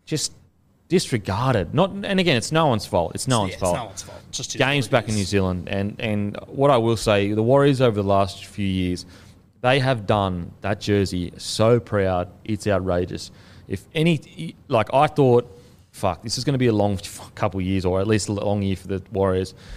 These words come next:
Speaker 1: And sometimes they just turn up and do things where you're like, "I cannot believe the ticker of some of these blokes." Um, so, yeah, some home games, absolutely. Um, Harris Tavita, I really hope.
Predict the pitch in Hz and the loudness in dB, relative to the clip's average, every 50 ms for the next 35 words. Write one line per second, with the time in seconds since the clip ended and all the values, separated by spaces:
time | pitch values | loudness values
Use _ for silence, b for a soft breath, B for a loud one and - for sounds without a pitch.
0 | B B B - - 120 117 98 - - - - - - 139 143 139 - 156 147 | B B B -4 0 0 0 -2 -4 -10 -16 -12 -4 -2 -2 -2 0 0 -2 0
1 | 135 143 139 127 117 - - - - 117 127 131 131 131 127 113 - 117 110 120 | 0 0 0 0 0 -2 -4 -6 -4 -2 0 2 2 2 2 0 -2 -4 -2 -2
2 | 123 117 - 127 123 113 113 120 113 107 101 98 - - 123 139 - - - 143 | -2 0 0 -2 -2 0 0 0 2 2 2 0 -2 -6 -8 -8 -8 -6 -6 -4
3 | 131 107 - 104 101 101 92 82 87 - - - - 117 - 127 107 95 - 104 | -4 -4 -2 -2 0 0 0 0 -4 -8 -6 -8 -8 -4 -2 -2 -2 -2 -2 -4
4 | 98 95 92 92 87 - 98 92 87 - - - B B B B B B B B | -2 -2 -2 -4 -2 -2 -2 -2 -2 -4 -8 -14 B B B B B B B B
5 | B - 110 110 107 104 101 98 101 - - - 107 - 110 98 104 95 90 85 | B -4 -2 0 2 2 0 0 -2 -8 -10 -12 -6 -2 0 0 2 0 0 -2
6 | - - 117 117 101 117 120 120 110 123 117 110 104 - - 104 107 - - - | -4 -4 -2 0 2 2 2 2 4 2 2 2 0 -2 -2 -4 -4 -2 -2 -2
7 | 104 101 107 107 104 104 101 98 B B B B B - - 107 104 104 98 95 | 0 2 2 4 4 2 2 0 B B B B B -4 0 2 2 2 2 2
8 | 95 95 92 - 104 117 123 113 - - 110 95 104 110 120 127 131 135 135 - | 0 -2 -4 -2 2 2 2 2 0 -2 0 2 4 4 6 6 4 2 0 -4
9 | - - - 107 113 117 110 110 107 101 107 107 104 | -8 -4 -2 0 2 4 4 4 4 4 2 2 2